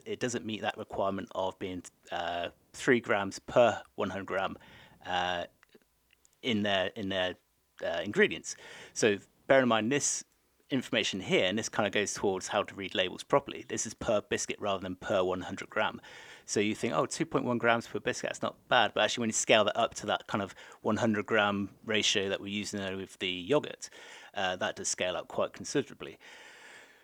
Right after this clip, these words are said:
So then we look at carbs. Again, it's the same story. So the carbs or the sugars in the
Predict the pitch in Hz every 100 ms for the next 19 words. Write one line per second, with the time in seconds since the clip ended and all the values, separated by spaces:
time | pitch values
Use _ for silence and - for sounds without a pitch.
0 | _ - 160 160 - _ _ _ _ _
1 | _ - - 139 151 131 - - - 156
2 | 101 107 160 147 117 - - 139 107 127
3 | 120 92 90 - 107 104 107 107 - 123
4 | 113 - 101 95 - 120 113 101 98 98
5 | 95 95 92 90 90 90